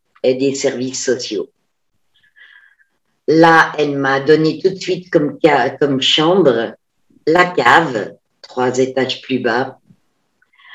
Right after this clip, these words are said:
où il y avait, euh, une petite lucarne, euh,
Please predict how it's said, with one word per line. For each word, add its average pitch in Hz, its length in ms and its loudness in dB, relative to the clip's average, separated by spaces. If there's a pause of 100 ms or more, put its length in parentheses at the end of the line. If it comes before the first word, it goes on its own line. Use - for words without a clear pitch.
(280)
où 160 400 2
il 139 280 -4
y 135 60 4
avait, 147 500 6
euh, 127 380 6
une 156 240 -2
petite - 480 -2
lucarne, 147 800 2
euh, 113 480 0